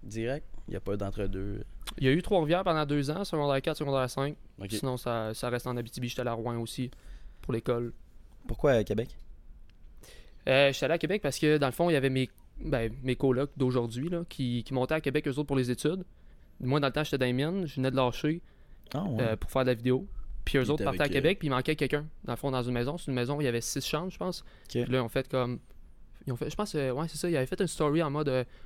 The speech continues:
Speaker 2: On a besoin d'un coloc », puis tout ça. Faisait, ouais, c'est ça, je venais juste de lâcher les mines, faisait genre quatre, cinq mois, je faisais de la vidéo. Puis là, j'étais comme, « Je pourrais l'essayer. » Moi, ma blonde montait à Québec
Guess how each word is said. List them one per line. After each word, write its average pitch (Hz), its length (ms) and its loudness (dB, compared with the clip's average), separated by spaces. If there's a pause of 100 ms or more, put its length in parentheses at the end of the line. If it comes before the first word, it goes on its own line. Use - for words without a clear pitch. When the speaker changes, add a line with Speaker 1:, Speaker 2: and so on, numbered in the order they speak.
(160)
Speaker 2:
On 131 80 2
a 127 40 2
besoin 131 240 0
d'un 143 100 0
coloc », 139 300 2
puis - 60 -20
tout - 160 0
ça. 151 140 6 (640)
Faisait, 160 600 6
ouais, 160 160 4
c'est 156 100 -6
ça, 143 100 0
je 123 80 0
venais 143 140 4
juste 226 120 0
de 233 60 6
lâcher 185 240 2
les 165 100 6
mines, 180 140 2
faisait 151 240 0
genre 127 280 0
quatre, 180 200 0
cinq 160 180 0
mois, 165 140 2
je - 80 -6
faisais 143 180 0
de 139 60 2
la 131 80 2
vidéo. 123 320 2 (480)
Puis - 100 -6
là, 156 40 0
j'étais - 160 -10
comme, « - 300 -4 (680)
Je - 140 -10
pourrais 123 340 2
l'essayer. » 143 460 2
Moi, 165 100 0
ma 143 140 0
blonde 147 320 0
montait 127 280 -2
à 135 80 -2
Québec 131 300 -4